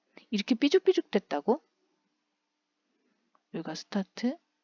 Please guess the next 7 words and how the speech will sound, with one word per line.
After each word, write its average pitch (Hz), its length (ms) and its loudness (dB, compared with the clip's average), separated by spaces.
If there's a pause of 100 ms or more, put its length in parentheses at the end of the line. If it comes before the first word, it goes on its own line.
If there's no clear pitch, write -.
(240)
스타트보다 240 560 0
더 175 140 -2
작았어, 175 480 0
내가 156 240 -6
있는 151 240 -16
곳이. - 420 -16 (3250)
그리고 - 440 -10